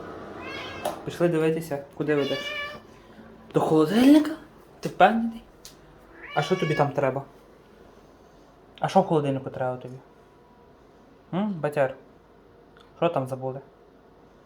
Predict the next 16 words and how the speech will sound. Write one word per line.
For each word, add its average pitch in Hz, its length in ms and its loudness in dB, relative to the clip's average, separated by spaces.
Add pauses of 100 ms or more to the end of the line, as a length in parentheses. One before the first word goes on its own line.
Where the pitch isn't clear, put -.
(1800)
Признавайся. 151 640 -4 (1800)
Корм 240 460 8
твій? 247 260 -2 (300)
Вкусняшки? - 840 4 (500)
<gasps> - 0 - (680)
А - 100 -8
ти 147 100 -6
впевнений, 190 400 6
що - 120 -8
вони 139 180 0
там 127 160 -6
є? 120 200 -12 (880)
Бо 131 80 -8
я 156 100 -2
не 175 120 0
впевнений. 117 420 -8